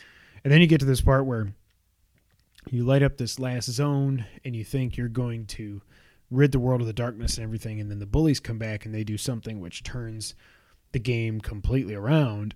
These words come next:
and you actually get some combat going forward, which I didn't think this game was gonna have. Still, is it difficult? Not at all. Is that a good thing for me? Yeah, 'cause I'm not great at video games. Um,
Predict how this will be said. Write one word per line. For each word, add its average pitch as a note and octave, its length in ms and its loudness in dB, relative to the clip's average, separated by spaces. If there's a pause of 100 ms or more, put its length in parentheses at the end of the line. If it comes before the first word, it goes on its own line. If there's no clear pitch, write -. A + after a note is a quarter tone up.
(140)
and A2 600 -4 (320)
you C#3 240 2
actually B2+ 380 0
get A2 240 -6
some A2+ 240 -6
combat C3 540 -2
going F2 240 -12
forward, F2 300 -12
which - 220 -8
I B2 120 -6
didn't A2+ 300 -2
think A2 200 -14
this G2+ 140 -6
game G#2+ 160 -10
was F#2 100 -10
gonna F#2 160 -8
have. - 560 -4 (2000)
Still, C#3 580 4
is C#3 160 2
it A#2+ 100 0
difficult? D3 580 4 (180)
Not B2+ 400 -4
at G2 100 -6
all. G2+ 280 -4 (400)
Is B2+ 100 2
that B2+ 160 6
a C3 40 4
good C3 200 6
thing A#2+ 140 2
for A#2+ 140 -6
me? A2+ 380 -2
Yeah, G2 220 -4
'cause G2+ 220 -8
I'm G#2+ 100 -6
not G2 160 -6
great G2+ 160 -4
at G2 80 -4
video G2+ 220 -4
games. F2+ 400 -6 (480)
Um, A2 580 0